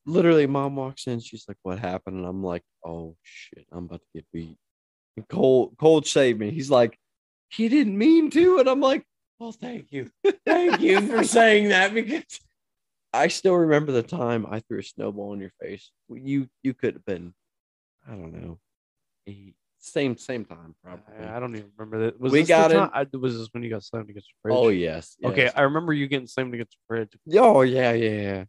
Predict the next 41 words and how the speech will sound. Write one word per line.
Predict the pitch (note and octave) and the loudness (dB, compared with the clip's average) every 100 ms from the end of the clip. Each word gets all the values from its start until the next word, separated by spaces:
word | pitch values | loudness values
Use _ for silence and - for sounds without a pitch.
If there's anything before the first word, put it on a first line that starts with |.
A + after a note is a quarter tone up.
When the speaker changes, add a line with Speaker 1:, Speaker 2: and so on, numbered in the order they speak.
| _ | _
Speaker 1:
My, | B2 C3 | -2 0
Speaker 2:
don't, | B2+ | 2
Speaker 1:
my, | C#3+ D#3 | 2 4
my | D#3 D3+ | 4 4
mom, | C#3+ C#3+ C3+ | 4 2 2
Speaker 2:
I | C#3 | 2
Speaker 1:
I | |
Speaker 2:
don't, | D3+ | 2
Speaker 1:
was, | C#3+ E3 | 0 0
Speaker 2:
I | |
never, | A3 G3 | 2 4
Speaker 1:
I | |
was | F3 B3 - | 4 2 0
Speaker 2:
I | F#3 | -4
never, | G3+ A#3 C#4+ C4+ G3+ _ D#3+ | -2 -4 -6 -8 -10 _ -2
I | F#3+ G3 | -2 -2
actually, | C#3+ D#3+ F3 E3 | -6 -6 -4 -4
that's | C#3+ D3+ - | -2 -4 -4
the | F3+ | -6
only, | F#3 F#3 E3+ _ _ | -4 -4 -6 _ _
this | D#3 E3 | -12 -12
is | - | -6
the, | G#3 D#3 - _ | -4 -4 -8 _
this | E3+ F3+ | -10 -10
is | F#3 | -8
the | E3 | -6
only | E3+ | -6
time | D#3 D#3 D#3 | -8 -10 -8
that | C3+ | -8
I've | C3 C3+ | -6 -6
actually | C3+ - C3 A#2+ C3 | -8 -10 -10 -10 -6
heard | C3+ B2 | -6 -6
why | A#2+ A2+ A2+ B2 B2+ C3+ - _ _ _ | -10 -6 -2 0 0 -2 -8 _ _ _
you | - C3 | -6 -2
got | A#2 | -2
slammed | - C#3 B2 | -2 -2 -2
against | B2 - | -4 -6
the | |
fridge. | - A#2+ - | -6 -6 -4
I | C#3+ | -8
just, | C#3+ G3 | -4 -6